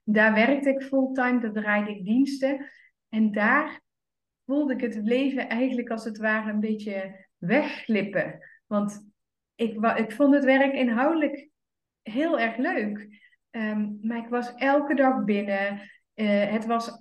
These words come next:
op de O K bijvoorbeeld altijd zeventien, achttien graden. Of, eh, als heel Nederland aan het klagen was dat het te warm was, of heel Nederland was aan het klagen dat het sneeuwde,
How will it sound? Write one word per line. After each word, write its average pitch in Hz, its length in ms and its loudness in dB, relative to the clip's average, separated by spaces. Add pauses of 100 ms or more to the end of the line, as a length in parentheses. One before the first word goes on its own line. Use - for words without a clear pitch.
op 233 160 -6
de 254 100 2
O 226 100 0
K 208 60 -10
bijvoorbeeld 247 800 0
altijd 277 880 -2
zeventien, 233 580 -4
achttien 220 420 -4
graden. 196 540 -2 (340)
Of, 226 320 -4
eh, - 240 -4
als 247 200 0
heel 262 220 8
Nederland 240 440 6
aan 233 120 2
het 233 120 2
klagen 247 400 2
was 214 240 -2
dat 220 120 -4
het 214 100 -4
te 226 100 -2
warm 277 320 2
was, 269 260 -2
of 208 120 -12
heel 220 140 -2
Nederland 202 400 -2
was 208 160 -6
aan 214 80 -2
het 208 80 -2
klagen 208 360 0
dat 196 180 0
het - 400 -12
sneeuwde, 294 680 2